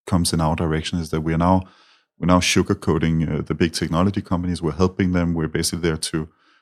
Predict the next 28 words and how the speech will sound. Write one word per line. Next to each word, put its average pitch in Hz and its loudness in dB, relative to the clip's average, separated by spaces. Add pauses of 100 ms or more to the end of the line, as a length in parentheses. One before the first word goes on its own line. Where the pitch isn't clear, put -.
(300)
to 80 2
make 80 2
nice 82 2
to, - -4
to - -10
the - -12
companies. 80 -4
And, 82 -2
you - -6
know, 90 4
my 85 4
reply 92 4
to 113 2
that 90 2
is 92 2
always, 90 2
"I 90 4
wish 90 0
you 98 0
could - -6
sit 90 0
into 85 0
some - 0
of 87 -2
the 90 -8
conversation 80 -2
I'm 82 -2
having." 92 2